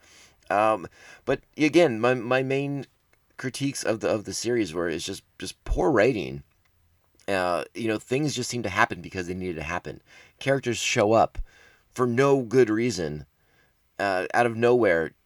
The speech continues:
just because they have to do their thing now. And it wa-, it was, it was a very frustrating season. A lot of logic leaps,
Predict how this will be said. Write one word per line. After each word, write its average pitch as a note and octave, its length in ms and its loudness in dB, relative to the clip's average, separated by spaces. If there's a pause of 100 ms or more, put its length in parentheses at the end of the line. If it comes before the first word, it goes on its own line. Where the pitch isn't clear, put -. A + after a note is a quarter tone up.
(140)
just - 220 -4
because A2+ 240 -4
they A2 120 0
have G#2+ 200 -2
to - 60 -14
do G#2+ 180 0
their G2 180 0
thing G2+ 260 -4
now. G#1+ 300 -8 (560)
And F#2 320 -4
it G2 160 -6
wa-, F#2+ 60 -4
it E2 200 -4
was, G2+ 200 -6
it F#2+ 60 -4
was G2+ 120 -10
a G2+ 60 -12
very A#2 200 0
frustrating G2+ 500 -6
season. E2 480 -10
A C#2+ 100 -8
lot F2 180 -4
of F2 120 -6
logic F2 360 -4
leaps, E2+ 400 -10